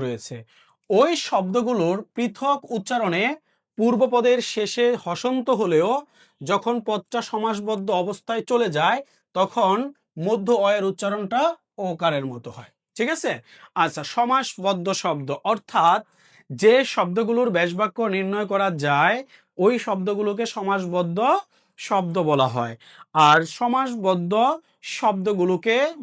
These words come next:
যখন আমরা আলাদা করি, প্রতিটা শব্দকে ভাঙলে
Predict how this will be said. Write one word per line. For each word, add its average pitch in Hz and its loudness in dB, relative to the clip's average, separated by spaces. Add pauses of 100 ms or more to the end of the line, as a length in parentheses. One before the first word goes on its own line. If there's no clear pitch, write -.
(140)
যখন 196 0 (100)
আমরা 214 -2 (160)
আলাদা 180 0 (100)
করি, 220 0 (360)
প্রতিটা 220 -2 (160)
শব্দকে 208 -2 (120)
ভাঙলে 185 -2